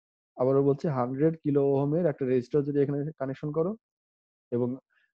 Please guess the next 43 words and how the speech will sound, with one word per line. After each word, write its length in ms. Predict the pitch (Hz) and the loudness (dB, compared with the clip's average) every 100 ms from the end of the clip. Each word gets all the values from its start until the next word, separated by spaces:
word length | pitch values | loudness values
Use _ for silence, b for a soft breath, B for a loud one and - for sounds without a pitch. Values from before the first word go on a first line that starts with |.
| - | -6
এটা 200 | 123 139 | 0 2
যদি 220 | 135 139 | 2 0
সিরিজে 360 | - 160 160 170 | 2 2 4 2
কানেকশন 400 | 147 143 156 151 | 0 0 -2 0
দিয়ে 300 | 160 226 247 - 135 | 0 0 -2 -12 -12
যদি 200 | 139 135 | -10 -4
সরাসরি 400 | 147 160 202 180 | -2 0 0 0
দুইশো 240 | 151 151 | 0 -2
বিশ 220 | 135 131 | -4 -2
ভোল্ট 200 | 135 131 - _ - | 0 0 -2 _ -6
লাইনে 320 | 123 123 131 139 | 0 0 0 0
যদি 220 | 135 131 | -2 0
দিয়ে 180 | 139 143 | 2 2
দিই 160 | 220 - _ _ _ - | 0 -2 _ _ _ -6
তাহলে 360 | 120 120 185 170 | -2 0 0 0
এটা 120 | 165 | 0
জ্বলতে 240 | 131 107 | -2 -4
লাগে। 180 | 104 104 _ _ _ _ _ _ _ _ _ _ _ - | -8 -8 _ _ _ _ _ _ _ _ _ _ _ -4
কিন্তু 160 | 123 | 2
এটা 340 | 135 147 143 135 127 127 | 4 4 4 0 -6 -4
ইউজ 200 | 139 143 | -4 -2
করতে 220 | 151 147 | -4 0
যেয়ে 120 | 151 | 0
কেউ 140 | 151 | 2
আবার 180 | 143 139 | 2 2
এটা 140 | 135 143 | 0 -2
পুড়িয়ে 260 | 135 135 | 2 2
ফেলো 160 | 135 131 | 2 -4
না, 100 | 147 | -2
হান্ড্রেড 340 | 135 131 135 139 | -2 -2 -2 0
কিলো 140 | 139 | 0
ওহমের 160 | 135 135 | 0 0
জায়গায় 220 | 127 131 | -2 -4
যদি 80 | 135 | -8
হান্ড্রেড 340 | 123 135 143 | -4 -4 -2
ওহম 260 | 143 151 147 | 0 0 2
দিয়ে 140 | 147 | 4
দাও 180 | 135 165 _ _ _ 131 | 2 -2 _ _ _ 0
তাহলে 140 | 131 | 0
কিন্তু 160 | 131 135 | 0 0
রেজিস্টার 340 | 131 127 127 | -2 -2 -6
পুড়ে 220 | 139 139 | 0 2
যাবে। 180 | 113 | 2